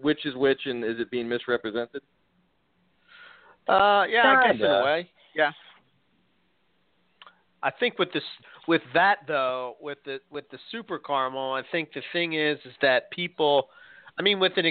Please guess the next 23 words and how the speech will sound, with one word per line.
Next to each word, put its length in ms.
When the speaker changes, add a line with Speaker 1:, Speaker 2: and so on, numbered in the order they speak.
Speaker 2:
Xanthic, 380
yeah, 500
but 280
with 160
the 160
super 240
caramel, 420
you 140
can 160
have 240
an 80
animal 400
that 280
looks 360
like, 320
uh, 280
what 280
would 180
be 80
considered 500
a 60
super, 440
but, 320